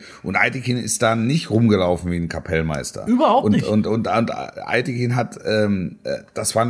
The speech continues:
Speaker 1: das war ein schwieriges Spiel für einen Schiri. Und ich weiß, von ein paar Wochen vorher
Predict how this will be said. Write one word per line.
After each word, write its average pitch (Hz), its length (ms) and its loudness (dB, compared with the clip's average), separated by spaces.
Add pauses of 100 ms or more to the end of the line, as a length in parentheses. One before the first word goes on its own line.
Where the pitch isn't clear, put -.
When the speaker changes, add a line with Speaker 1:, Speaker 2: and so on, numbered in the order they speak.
Speaker 1:
das 110 200 -4
war 107 60 2
ein 113 100 -2
schwieriges 143 420 2
Spiel 170 260 -2
für 170 120 -2
einen 110 100 2
Schiri. 95 440 -4 (260)
Und 113 120 0
ich 107 160 -2
weiß, 120 420 0
von 123 360 0 (100)
ein - 120 -12
paar 131 280 0
Wochen 135 240 0
vorher 139 560 2